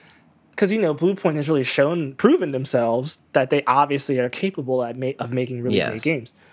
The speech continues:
Speaker 1: There's this, you know, there's this talk of, like, Blue Point doing their own thing.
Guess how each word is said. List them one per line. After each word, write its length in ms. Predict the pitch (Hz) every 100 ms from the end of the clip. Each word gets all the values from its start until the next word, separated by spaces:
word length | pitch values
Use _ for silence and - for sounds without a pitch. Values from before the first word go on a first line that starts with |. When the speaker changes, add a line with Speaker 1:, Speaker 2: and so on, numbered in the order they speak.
| _ _ _ _ _ -
Speaker 1:
There's 200 | 160 156
this, 220 | 156 -
you 80 | 175
know, 120 | 165
there's 220 | 151 151
this 140 | 139 135
talk 320 | - 143 139
of, 100 | 120
like, 240 | 123 123 - _ -
Blue 280 | 143 147 156
Point 460 | - 160 139 131 - 135
doing 240 | 143 139
their 140 | 131 143
own 280 | 139 139 135
thing. 460 | 147 135 117 117